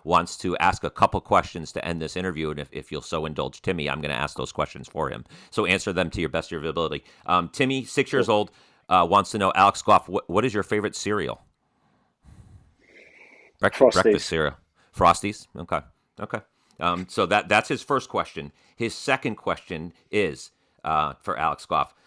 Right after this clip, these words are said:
Speaker 1: Uh, Mustafa Asal is my favorite player. Can you please explain to me why there's a squash, a squash-wide conspiracy to keep him from being the number one player in the world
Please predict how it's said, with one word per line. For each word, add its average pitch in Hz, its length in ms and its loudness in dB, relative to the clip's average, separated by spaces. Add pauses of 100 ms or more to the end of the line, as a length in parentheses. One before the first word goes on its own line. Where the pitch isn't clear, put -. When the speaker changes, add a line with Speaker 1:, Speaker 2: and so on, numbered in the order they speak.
(220)
Speaker 1:
Uh, 82 160 0
Mustafa 110 540 4
Asal 110 340 4
is 107 80 -2
my 92 160 0
favorite 98 400 -4
player. 76 380 -4 (300)
Can 95 160 -2
you 110 100 -4
please 127 260 -8
explain 104 380 -4
to 87 80 -10
me 95 100 -4
why 87 320 4
there's 78 240 -6
a 78 60 -8
squash, - 500 -4 (240)
a 82 100 -4
squash-wide 104 760 -2
conspiracy 90 720 -6 (240)
to 85 80 -6
keep - 260 -6
him 123 120 0
from 107 160 0
being 101 160 -4
the 92 80 -4
number 90 200 -2
one 92 140 -2
player 92 240 -6
in 92 80 -6
the 90 80 -4
world 80 380 -4